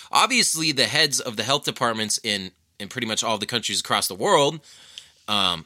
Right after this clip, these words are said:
not all of them, but m-, fucking a vast majority of them, obviously they're part of this group, and they were planted there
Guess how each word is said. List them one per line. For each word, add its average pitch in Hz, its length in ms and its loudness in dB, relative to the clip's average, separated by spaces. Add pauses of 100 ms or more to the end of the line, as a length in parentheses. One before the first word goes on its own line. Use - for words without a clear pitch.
not 226 160 4
all 127 220 6
of 117 60 0
them, 147 160 0
but 101 280 0
m-, 92 340 -12
fucking 117 360 -2
a 98 100 -4
vast 113 260 2
majority 151 440 2
of 113 80 0
them, 117 200 -2 (720)
obviously 220 440 2
they're 175 160 4
part 175 260 4
of 151 80 0
this 110 160 0
group, 127 400 2
and 120 140 -4
they 123 80 4
were 120 140 0
planted 151 580 0
there 104 280 4